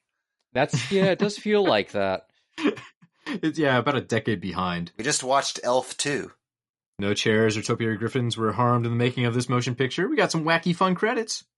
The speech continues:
Speaker 2: I am a little sad that we didn't push the Edward Gorey connection a little bit l-,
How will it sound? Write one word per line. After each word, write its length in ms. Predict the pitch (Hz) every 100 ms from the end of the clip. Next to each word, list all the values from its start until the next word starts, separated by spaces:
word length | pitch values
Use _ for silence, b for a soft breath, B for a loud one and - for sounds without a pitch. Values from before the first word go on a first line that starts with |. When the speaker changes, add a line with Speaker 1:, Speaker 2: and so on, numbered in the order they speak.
| _ _ _ _ _ _ _ _ _ _ _ _ _ _ _ _ _ _ _ _ _ _ _ _
Speaker 2:
I 140 | - 190
am 100 | 226
a 40 |
little 800 | 151 147 151 156 151 143 135 135 139
sad 640 | - - 123 120 107 98
that 140 | 110
we 100 | 107
didn't 300 | 98 127 123
push 240 | - 127 -
the 180 | 110
Edward 320 | 107 104 113 92
Gorey 320 | 107 110 127
connection 460 | 135 131 131 139
a 80 | -
little 240 | 127 131 135
bit 160 | 135
l-, 160 | 127